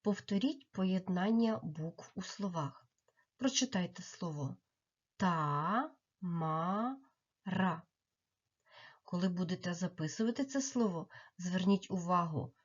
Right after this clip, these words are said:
що ТА пишемо верхнім поєднанням, АМ нижнє поєднання, ма верхнє поєднання,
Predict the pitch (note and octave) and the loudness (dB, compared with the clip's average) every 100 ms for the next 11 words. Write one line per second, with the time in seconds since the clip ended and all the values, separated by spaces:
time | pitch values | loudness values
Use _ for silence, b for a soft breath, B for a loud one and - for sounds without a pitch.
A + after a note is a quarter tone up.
0 | _ - - - F#3+ E3 C3+ _ _ _ | _ -8 -6 0 0 0 -2 _ _ _
1 | - E3 D3+ C#3 C#3 C#3+ F#3 D#4 - _ | -4 -2 0 0 0 2 2 0 -4 _
2 | _ _ - C#4 - B3 G3 E3 F3 - | _ _ -4 0 2 4 2 2 -2 -2
3 | F3+ F3+ F3 F3 E3 E3 E3 D#3+ D#3+ E3 | -4 -4 -4 -4 -2 -4 -4 -4 -6 -10
4 | - _ _ _ _ _ _ - - D#3+ | -14 _ _ _ _ _ _ -4 0 2
5 | D#3+ F#3 G3+ A#3 D#4+ - _ _ _ _ | 2 2 4 6 4 0 _ _ _ _
6 | _ _ _ _ - G3 F#3+ F#3 F#3+ F#3 | _ _ _ _ 0 2 4 2 0 -2
7 | F#3+ F#3 F#3 F3+ F3 F3 F3 F#3 - _ | 0 0 0 0 -2 -4 -6 -8 -12 _
8 | _ _ _ _ _ _ - F3+ F3+ F3 | _ _ _ _ _ _ -6 0 4 4
9 | E3 D#3 D3 B2+ - _ - F3 E3+ C#3 | 4 2 2 2 0 _ -10 0 2 2
10 | - - A3 - C4 B3 C4 C4+ C4+ C4+ | 2 -2 -2 0 0 2 2 4 4 2